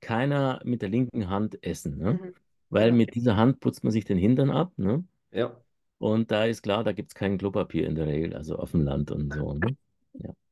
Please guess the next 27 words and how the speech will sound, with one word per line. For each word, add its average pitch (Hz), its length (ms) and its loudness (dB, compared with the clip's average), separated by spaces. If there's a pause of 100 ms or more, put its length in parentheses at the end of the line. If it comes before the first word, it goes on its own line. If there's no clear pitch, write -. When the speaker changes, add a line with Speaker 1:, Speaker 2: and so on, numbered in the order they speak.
(880)
Speaker 1:
Und, 104 640 4
ähm, 101 640 4 (380)
deswegen 120 380 0
heißt 131 300 0
es, 131 280 -2
äh, 110 540 4
dass, - 480 -4
äh, 98 500 0
dass 95 220 -4
der 90 320 0 (120)
Pfad 98 280 -2
nicht 120 320 2
asketisch 123 600 -2
ist. 131 300 -2
Das 95 200 -8
heißt, 110 440 0 (480)
die 110 60 0
Sexualität 95 1200 2
wird 117 240 4
da 104 280 2
ganz 110 380 -2
bewusst, 113 720 -4 (640)
ähm, 107 600 4
als 104 340 -4
ein 101 360 -2
zentraler 98 760 0
Teil, 123 720 0